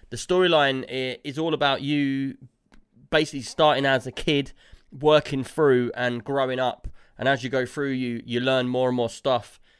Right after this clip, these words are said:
Uh, you take on your own farm and all that sort of stuff. Um, so I'm assuming that at some point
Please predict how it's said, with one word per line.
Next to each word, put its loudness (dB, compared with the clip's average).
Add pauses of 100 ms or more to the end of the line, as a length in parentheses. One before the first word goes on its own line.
(300)
Uh, -6
you -10
take -4
on 0
your 2
own 2
farm 4
and 0
all -4
that -2
sort -10
of -10
stuff. -4 (360)
Um, 0 (100)
so 0
I'm 2
assuming 0
that 0
at -6
some 0
point -2